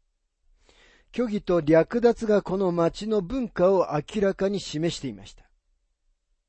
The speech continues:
彼らは他の国々に対してこのようなことを行っていました。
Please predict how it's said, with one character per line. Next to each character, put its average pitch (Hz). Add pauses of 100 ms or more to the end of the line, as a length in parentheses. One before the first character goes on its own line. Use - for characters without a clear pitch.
(880)
彼 190
ら 170
は 165
他 156
の 262
国 208
々 226
に 196
対 165
し -
て 165
こ -
の 247
よ 247
う 202
な 170
こ 165
と 220
を 147
行 - (120)
っ 160
て -
い 143
ま 98
し -
た。 -